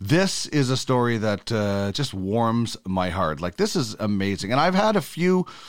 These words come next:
um, really environmentally conscious, uh, L Ps from out east on my program already, and, and I've actually already reached out to this company because I love this idea so much. So tell us about what this Nova Scotia cannabis company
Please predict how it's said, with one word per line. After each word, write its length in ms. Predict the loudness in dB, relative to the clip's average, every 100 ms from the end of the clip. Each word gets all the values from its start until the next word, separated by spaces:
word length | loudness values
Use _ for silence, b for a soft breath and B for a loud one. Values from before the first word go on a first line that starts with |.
| B B -2
um, 480 | 2 2 2 -2 -10
really 440 | -12 -6 -4 -2
environmentally 1000 | -4 -4 0 0 0 -2 -4 -4 -4 -4
conscious, 1040 | -4 2 2 2 0 -2 -2 -4 -8 -6 -2
uh, 560 | 0 2 2 0 -2 0
L 200 | 0 0
Ps 440 | 0 2 2 -2 B B B
from 380 | -4 2 4 4
out 260 | 4 2
east 280 | 0 -2 0
on 160 | 0 2
my 120 | 0
program 520 | 2 0 2 0 0
already, 500 | 0 0 0 0 -2
and, 100 | -4
and 220 | -4 -2
I've 160 | -2 -2
actually 400 | -2 -2 0 2
already 320 | 4 2 2
reached 320 | 2 2 2
out 200 | 2 2
to 80 | 0
this 160 | -2 -2
company 360 | -2 -4 -4
because 240 | -8 -6 -6
I 60 |
love 320 | -4 0 -2 -2
this 160 | -6
idea 360 | -6 -4 -4 -4
so 180 | -4 -2
much. 260 | 0 0
So 200 | -2 -4 -4 B B
tell 200 | -2 2
us 140 | 2 2
about 280 | 2 2 2
what 200 | 0 0
this 180 | 0
Nova 280 | 2 2 2
Scotia 380 | 0 0 0 -2
cannabis 380 | -2 0 0 -2
company 460 | 0 0 2 0